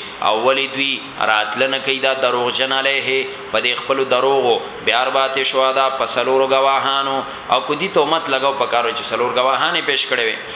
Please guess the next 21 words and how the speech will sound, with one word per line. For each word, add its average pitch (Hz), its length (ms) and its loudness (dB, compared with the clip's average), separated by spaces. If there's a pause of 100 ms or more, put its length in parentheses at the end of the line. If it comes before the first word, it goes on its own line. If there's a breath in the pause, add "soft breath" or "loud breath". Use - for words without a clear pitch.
(180 loud breath)
فاذ 123 280 0
لم 123 200 -2
یاتوا 131 460 0
بشهدا، 123 640 2 (220)
او 110 180 2
کله 127 220 0
چې 123 140 -6
دوی 127 160 -2
راتلو 131 380 2
نه 135 120 0
کړه 131 140 0
په 127 140 0
څلورو 131 440 2
ګواهانو، 123 680 2 (280 loud breath)
فاولئک، 120 380 2
دا 123 220 2
کسان، 131 400 -2
عند 135 200 -2
الله، 135 420 2
الله 120 260 2
سره، 107 360 0